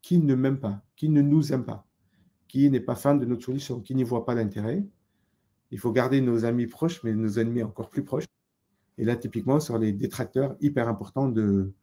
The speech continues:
de, de, de, de savoir qui et pourquoi, en fait, surtout le pourquoi. Qu'est-ce, qu'est-ce que vous nous reprochez ? Et par ailleurs, pour revenir sur ce que j'ai dit avant, il peut être, avoir été fan d'une, d'une solution précédente, ou il peut juste ne co-, pas comprendre les use cases, ou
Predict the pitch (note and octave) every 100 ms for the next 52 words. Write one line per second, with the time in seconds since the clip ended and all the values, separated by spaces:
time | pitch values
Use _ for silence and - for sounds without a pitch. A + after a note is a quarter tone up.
0 | _ _ _ _ G2+ G2+ F#2+ G#2 - G2
1 | - - G#2+ A2+ A#2 - A2+ B2+ - -
2 | _ _ _ _ _ _ D3+ D#3+ F3+ G3
3 | C3+ B2+ G#2+ - - G#2+ A2+ - - -
4 | D3 C3 - - A2+ - - A2 _ _
5 | _ _ _ _ - C3+ - D3+ D3 C3+
6 | C3+ A#2+ A2+ A#2+ - G2+ - _ _ _
7 | - G#2 B2 B2+ A#2+ A2 A2+ A#2 A#2 G#2+
8 | A2+ A2 A#2 B2 B2+ C3+ A2+ G#2+ A2 G#2
9 | G2+ A2 G#2+ G#2+ A#2 A2+ A#2+ A2 A2 G#2
10 | G2 - _ _ _ _ - A2 G#2+ A2
11 | G#2 A2+ G2 A2+ A#2 A2+ A#2 A2+ G2+ G2
12 | G#2 G2 G2 - G2 F#2+ G2 G2 G#2 G2+
13 | G2+ A2 G2+ G2+ G#2+ - G2+ G#2+ - G#2+
14 | G2